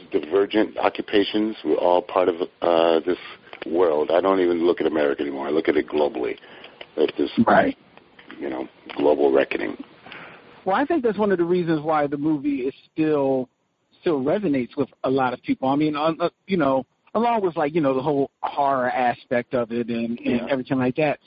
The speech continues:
Speaker 2: But I think
Speaker 1: Third aspect.
Speaker 2: I think, I think that, that, that, that setting of it in Chicago and some of the, you know,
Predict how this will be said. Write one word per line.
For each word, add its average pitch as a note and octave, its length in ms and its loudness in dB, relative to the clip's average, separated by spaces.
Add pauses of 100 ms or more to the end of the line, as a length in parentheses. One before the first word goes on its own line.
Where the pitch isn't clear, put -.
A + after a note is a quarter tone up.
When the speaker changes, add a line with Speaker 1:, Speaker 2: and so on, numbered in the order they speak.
(140)
Speaker 2:
But E3+ 120 2
I E3 80 0
think F#3+ 280 -2
Speaker 1:
Third F3 280 -10
aspect. - 460 -12 (1080)
Speaker 2:
I F3 100 2
think, F#3 300 0
I G3 80 2
think F#3+ 380 -2 (260)
that, - 180 0 (240)
that, F#3 180 -2 (140)
that, E3+ 160 0 (200)
that E3+ 160 -2 (200)
setting G3+ 480 0 (300)
of E3+ 160 0
it D3+ 160 0 (400)
in F3 220 0
Chicago D#3+ 720 -2
and C3 180 0
some G3+ 140 2
of D#3 100 2
the, C#3 240 0 (340)
you D#3+ 160 0
know, C#3 200 0